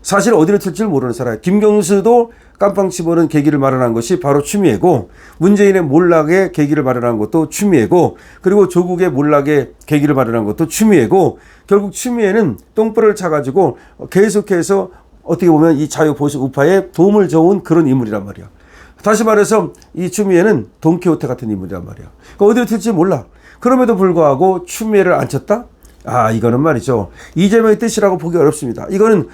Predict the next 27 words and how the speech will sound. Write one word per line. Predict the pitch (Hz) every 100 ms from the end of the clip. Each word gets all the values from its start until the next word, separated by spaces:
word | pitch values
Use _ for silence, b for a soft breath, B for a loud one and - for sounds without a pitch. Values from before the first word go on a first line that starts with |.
| B -
아, | 165
결국은 | 185 190 190
문재인의 | 131 180 180 170 143
뜻이고 | 143 127 170 202 -
정청래의 | 147 156 156 139
뜻이고, | 135 123 147 185 B -
아, | 175
친문의 | - 254 226 208 175
뜻이라고 | 156 143 127
봐야 | 113 101
됩니다. | 95 95 82 - _ B B B B
물론 | 170 165
그렇다 | 180 170
그래서, | 156 123 160 139 160 101 B B B B
아, | 147 147
추미애가, | 175 214 165 135 165 113 - - -
아, | 139 -
완전히 | 143 208 233 180 123 - 113 139
찐찐 | 233 220 208
친문은 | - 220 165 170
아니지만 | 151 113 - 95 135 143 95 B B -
친명보다는 | - 233 185 151 180 147 123 165
친문에 | 165 220 208 139 156
가까운 | 131 117 147 117
인물이라고 | 107 101 120
봐야 | 151 135
됩니다. | 104 92 -